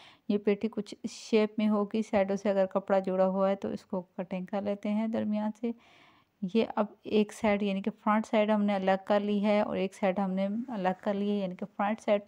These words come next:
थोड़ी सी गहरी कटिंग होती है। तो यहाँ पे गले को थोड़ा सा गहरा हमने कर लिया है और यहाँ पे हमने डिज़ाइन भी बनाना है, तो दरमियान से भी हम इसको कटिंग कर लेंगे।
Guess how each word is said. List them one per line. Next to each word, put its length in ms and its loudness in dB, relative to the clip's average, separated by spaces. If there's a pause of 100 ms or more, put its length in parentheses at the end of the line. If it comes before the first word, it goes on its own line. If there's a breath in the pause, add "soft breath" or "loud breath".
थोड़ी 100 -2
सी 160 -8
गहरी 340 0
कटिंग 380 -4
होती 300 -6
है। 100 -4
तो 580 -10
यहाँ 140 4
पे 140 -2
गले 240 2
को 120 -4
थोड़ा 200 -2
सा 160 -2
गहरा 340 0
हमने 200 0
कर 220 0
लिया 220 -2
है 160 -2
और 160 2
यहाँ 140 -2
पे 80 -2
हमने 240 -2
डिज़ाइन 400 0
भी 100 -2
बनाना 360 0
है, 240 0 (600 loud breath)
तो 260 0
दरमियान 500 2
से 160 0
भी 160 0
हम 260 2
इसको 280 -6
कटिंग 360 -4
कर 140 0
लेंगे। 360 -4